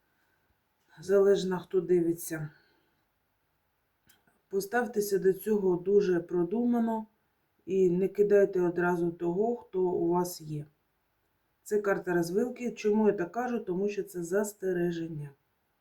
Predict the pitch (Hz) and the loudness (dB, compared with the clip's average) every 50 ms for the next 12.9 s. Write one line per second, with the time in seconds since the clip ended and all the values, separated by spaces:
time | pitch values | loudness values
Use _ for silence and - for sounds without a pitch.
0 | _ _ _ _ _ _ _ _ _ _ _ _ _ _ _ _ _ _ _ 196 | _ _ _ _ _ _ _ _ _ _ _ _ _ _ _ _ _ _ _ 2
1 | 208 233 247 233 - - 220 220 240 277 302 294 208 190 170 170 - 175 170 170 | 2 2 2 -2 -2 -2 -2 2 6 6 6 6 6 2 0 0 -2 -4 -4 0
2 | - 190 185 180 208 208 220 233 240 240 233 - 220 202 190 175 170 185 185 202 | 2 0 2 4 4 4 4 4 2 0 -2 0 -2 -2 -2 -2 -6 -4 -4 -2
3 | 220 214 208 - - - _ _ _ _ _ _ _ _ _ _ _ _ _ _ | -2 -2 -4 -6 -12 -18 _ _ _ _ _ _ _ _ _ _ _ _ _ _
4 | _ _ _ _ _ - - - - - 208 220 214 185 196 185 170 190 180 185 | _ _ _ _ _ -20 -20 -20 -6 0 2 2 4 4 4 4 4 2 4 4
5 | 196 196 180 170 156 151 - - 147 - _ _ _ _ _ - 180 190 226 233 | 2 4 2 0 -2 -4 -10 -16 -20 -20 _ _ _ _ _ -8 -2 0 2 2
6 | 240 240 240 233 240 220 220 208 175 165 165 156 147 160 160 156 151 151 151 151 | 2 2 0 0 0 2 2 2 2 2 0 0 0 -2 -2 -2 -4 -4 -4 -2
7 | 185 202 214 208 208 208 208 190 175 175 175 - 180 170 160 165 185 220 240 240 | 0 2 2 2 6 6 4 6 4 0 0 0 0 0 0 2 0 0 -2 -2
8 | - 262 - - 277 262 214 190 185 175 - - 190 208 240 247 - - - - | -8 -14 -14 -12 -12 -6 -2 -2 -2 -2 -2 -2 -2 0 0 -2 -6 -12 -6 -4
9 | 185 170 165 170 190 196 190 - - 156 151 151 147 151 - _ _ _ _ _ | -2 -2 -2 -2 -4 -6 -6 -8 -14 -14 -14 -14 -14 -14 -16 _ _ _ _ _
10 | _ _ _ _ _ _ _ _ _ 190 208 220 220 208 - - 233 214 202 202 | _ _ _ _ _ _ _ _ _ 0 2 2 2 0 -2 -2 -2 2 2 2
11 | 202 196 196 190 196 190 185 170 180 180 180 - 208 214 240 247 262 254 233 254 | 6 6 6 8 8 6 6 6 2 0 0 -4 -6 -4 -4 -4 -4 -6 -6 -10
12 | 247 247 _ - 247 247 233 233 240 240 240 240 247 247 240 240 240 - | -10 -12 _ -12 -10 -10 -8 -6 -6 -4 -4 -2 -2 -2 -2 -2 -4 -6